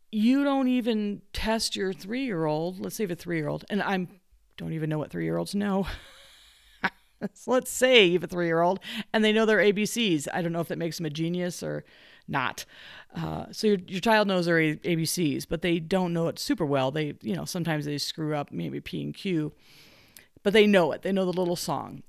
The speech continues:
And you go to Disneyland and you ask for the A B Cs. They're not gonna do it. Or even worse, you have a three-year-old child and you want them to sit still while eating.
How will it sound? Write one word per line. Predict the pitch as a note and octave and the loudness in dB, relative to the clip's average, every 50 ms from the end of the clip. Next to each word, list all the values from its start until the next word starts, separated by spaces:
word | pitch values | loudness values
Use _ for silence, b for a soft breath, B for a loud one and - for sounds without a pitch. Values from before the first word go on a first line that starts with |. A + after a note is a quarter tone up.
| - - | -10 -4
And | F#3+ F#3+ G3 | -2 0 0
you | G#3+ | 0
go | G3 A3 G#3+ | 2 2 2
to | G3+ F#3+ | 2 2
Disneyland | E3 G#3 B3+ A3+ A3+ A#3+ F#3+ - - - - C#2+ | 2 0 0 2 2 2 0 0 -4 -10 -12 -12
and | - - F3+ G3 | -10 -6 -6 -6
you | F#3 | -6
ask | - - B2+ D3 D#3+ F3+ - A#3+ | -4 -4 -2 -2 -2 -2 -4 -6
for | B3 F#3+ | -4 -2
the | F3 F3 | -2 0
A | E3+ E3 E3+ | 0 0 0
B | E3+ D#3+ F3 F3 | 0 0 -2 -4
Cs. | D#3 - - A#3 A#3 G3+ D#3 C3+ C#3 - - _ _ _ - | -4 -4 -4 -2 -2 -2 -2 -4 -8 -12 -16 _ _ _ -4
They're | A#3 B3 | 0 2
not | B3+ B3+ A#3 | 2 2 2
gonna | F3+ F3 D#3+ | 0 -2 -4
do | D#3+ D#3+ A3+ A#3 | -2 -2 -2 -2
it. | F3 - - _ _ _ _ _ _ _ _ _ _ _ _ _ _ _ _ _ _ _ - - | -2 -6 -8 _ _ _ _ _ _ _ _ _ _ _ _ _ _ _ _ _ _ _ -6 0
Or | G3+ A3+ A#3+ | 2 2 4
even | B3+ B3+ G3 F3 D#3+ D#3 D#3 D#3 | 4 4 2 2 0 0 0 4
worse, | F#3 A#3+ D4+ - - - C#3 - - - - - - B B B B B B B B B B B B | 4 4 4 4 0 -2 -4 -6 -6 -6 -6 -6 -10 B B B B B B B B B B B B
you | - F3 F#3 G#3+ G#3+ G#3 | -4 0 2 4 4 4
have | G#3 F#3+ E3 D#3+ | 4 2 0 -2
a | |
three-year-old | D#3+ - E3 E3 D#3+ D#3+ D3+ D3+ D3+ | -4 -2 0 2 2 2 2 0 0
child | D#3+ D#3+ D3+ D#3 E3+ E3 F3+ F#3+ - - _ | 0 0 0 0 0 0 -2 -2 -4 -6 _
and | F3 F3+ E3+ E3+ E3 E3 E3 E3 E3 E3+ F3 F3 F3+ F3+ E3+ - b b b b b b b | -2 0 2 2 2 2 2 2 2 0 0 0 -2 -2 -4 -8 b b b b b b b
you | G#3+ F#3 G3+ | -4 -2 0
want | G#3 A#3 A#3+ A3 | 0 0 0 0
them | A3 F#3+ | 0 0
to | E3+ | 0
sit | D#3 - - - - D#4 - - | 0 -2 -4 -2 -4 -4 -4 -4
still | - - - - - B3 C4 C4+ B3+ B3 | -8 -8 -8 -2 0 2 4 4 4 4
while | A#3+ A#3+ A#3+ A#3+ A#3 | 2 2 2 0 0
eating. | - G3+ G#3 G3+ E3+ D#3+ D3 C3+ B2+ B2+ D#3 | -2 0 0 2 2 2 0 0 -2 -4 -8